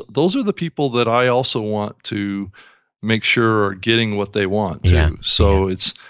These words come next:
Speaker 1: you know, if I start making arbitrary decisions just based on the bulk of numbers, so let's say fifty percent of my audience drops out after the first, uh, twenty minutes or fifteen minutes, does that mean that I'm, I'm gonna forget about the other fifty percent of my audience is listening to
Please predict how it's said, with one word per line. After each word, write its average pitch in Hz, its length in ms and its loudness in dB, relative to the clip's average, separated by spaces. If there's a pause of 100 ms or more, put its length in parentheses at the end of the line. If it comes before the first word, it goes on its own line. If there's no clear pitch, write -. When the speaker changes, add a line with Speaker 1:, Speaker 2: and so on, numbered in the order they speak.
(140)
Speaker 1:
you 101 120 -4
know, 98 80 0
if 95 120 -2
I 135 120 2
start 135 240 0
making 123 340 -2
arbitrary 117 600 0
decisions 107 680 -2
just - 320 -6
based 107 300 0
on 101 140 -2
the 98 60 -4
bulk 117 360 0
of 98 120 -4
numbers, 98 440 -4
so - 80 -4
let's 104 200 2
say 101 460 0 (380)
fifty 139 320 0
percent 117 320 0
of 110 40 -2
my 107 160 2
audience 104 460 0
drops 101 340 -2
out 101 280 -2
after 95 260 -6
the 95 120 -6
first, - 420 -6 (160)
uh, 92 240 -2 (500)
twenty 113 280 2
minutes 95 340 0
or 87 80 -6
fifteen 101 400 -2
minutes, 90 360 -2 (420)
does 104 120 0
that 143 160 2
mean 131 460 2
that 107 200 -6
I'm, 113 360 -2 (180)
I'm 123 240 0
gonna 117 220 0
forget 107 360 0
about 117 260 0
the 113 100 0
other 110 160 0
fifty - 280 -4
percent 135 320 -4
of 139 60 -4
my 131 140 2
audience 139 440 0
is 107 160 -4
listening 110 420 0
to 113 120 -2